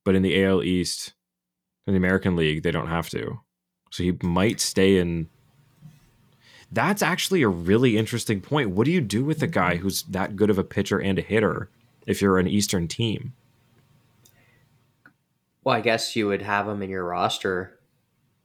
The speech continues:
Speaker 2: maybe as your D H when he's
Speaker 1: Can
Speaker 2: not
Speaker 1: he
Speaker 2: pitching.
Speaker 1: Somebody who knows baseball, can you switch him game to game?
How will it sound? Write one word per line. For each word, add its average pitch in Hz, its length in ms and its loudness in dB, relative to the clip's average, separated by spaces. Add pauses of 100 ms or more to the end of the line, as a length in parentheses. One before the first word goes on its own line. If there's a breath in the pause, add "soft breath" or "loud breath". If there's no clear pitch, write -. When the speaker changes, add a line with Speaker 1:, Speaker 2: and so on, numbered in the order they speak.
(560)
Speaker 2:
maybe 101 220 4
as 98 120 2
your 101 80 -4
D 95 240 -2
H 120 480 0 (480)
when 107 120 0
he's 98 120 0
Speaker 1:
Can 139 100 4
Speaker 2:
not 104 100 6
Speaker 1:
he 151 60 4
Speaker 2:
pitching. 143 460 0 (1200 soft breath)
Speaker 1:
Somebody 190 340 0
who 160 120 0
knows 117 240 0
baseball, 92 420 0
can 107 220 -2
you 175 520 2 (140)
switch - 540 -2
him 110 220 2
game 85 260 2
to 85 80 0
game? 80 460 -6